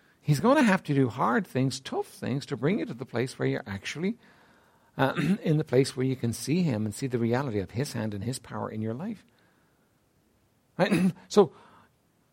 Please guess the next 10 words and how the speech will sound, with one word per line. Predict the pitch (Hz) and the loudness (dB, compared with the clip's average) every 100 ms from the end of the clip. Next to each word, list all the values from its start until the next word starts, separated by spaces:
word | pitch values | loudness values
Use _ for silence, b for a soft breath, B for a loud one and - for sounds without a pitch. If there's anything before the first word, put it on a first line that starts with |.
| _ _ _ - | _ _ _ 0
when | 185 | 4
God's | 180 262 285 | 6 6 4
doing | 240 233 | 6 6
tough | 185 196 | 6 0
things | - 190 156 | 6 6 8
in | 156 | 6
your | 147 | 6
life, | 151 147 - _ _ _ - | 4 2 -2 _ _ _ -16
accept | 165 - 202 202 | -8 -6 -6 -10
them. | - | -12